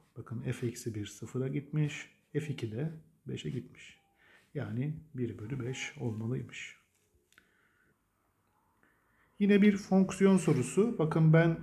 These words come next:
burada ne yapmak istiyorum? Ee, şuranın üç olmasını istiyorum. Yani x eksi bir bölü x artı birin üç olmasını istiyorum.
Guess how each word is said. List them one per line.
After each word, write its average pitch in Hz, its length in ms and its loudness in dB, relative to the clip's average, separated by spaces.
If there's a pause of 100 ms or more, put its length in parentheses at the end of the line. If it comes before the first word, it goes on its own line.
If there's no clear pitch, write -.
burada 156 400 4
ne 160 60 6
yapmak 156 340 2
istiyorum? 160 540 -4 (680)
Ee, 123 560 4
şuranın 170 480 4
üç 160 200 2
olmasını 117 480 2
istiyorum. 127 560 -8 (200)
Yani 123 440 -4 (180)
x - 340 -10
eksi 117 400 -8
bir 127 260 -4
bölü 110 240 -4
x 135 320 -10
artı 113 360 -10
birin 127 340 -2 (580)
üç 220 180 -4
olmasını 110 440 -2
istiyorum. 120 460 -10